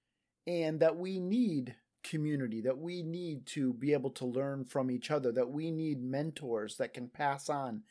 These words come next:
skill sets, that can inspire us. And so hopefully this podcast will help develop and foster that sense of community and interdependence.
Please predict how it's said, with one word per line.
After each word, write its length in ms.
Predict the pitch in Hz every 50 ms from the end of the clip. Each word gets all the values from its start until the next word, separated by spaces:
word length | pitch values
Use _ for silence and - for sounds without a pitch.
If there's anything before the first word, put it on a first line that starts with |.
| - - - _ _
skill 400 | - - - - 175 170 165 156
sets, 360 | - - 135 98 - - -
that 140 | - - -
can 120 | - 147
inspire 720 | 147 147 143 135 - - - 151 143 147 151 143 123 101 87
us. 260 | 87 87 - - - _ _ - - - _ _ _ _
And 180 | - 180 190 196
so 140 | - 226 202
hopefully 460 | - 233 247 254 247 240 214 190 185
this 180 | 165 196 196 -
podcast 760 | - - 175 147 147 139 139 - 147 135 131 127 - -
will 380 | - - 151 143 143 143 135 - - -
help 360 | - 190 165 151 135 - - _ _ _ _ 151 139
develop 640 | 127 147 135 120 113 147 147 151 143 135 123 - -
and 180 | - 131 127 127
foster 680 | - - 151 147 143 135 - - - - 110 104 104 - _ _ -
that 260 | - 135 127 123 -
sense 300 | - - 147 139 135 -
of 160 | 139 131 - -
community 720 | - - 147 151 147 143 139 135 123 123 123 123 120 - _ _
and 420 | 127 127 123 120 117 120 110 - - _ _ -
interdependence. 1120 | 123 123 123 117 110 113 110 - - - 110 104 98 90 78 73 - - - - -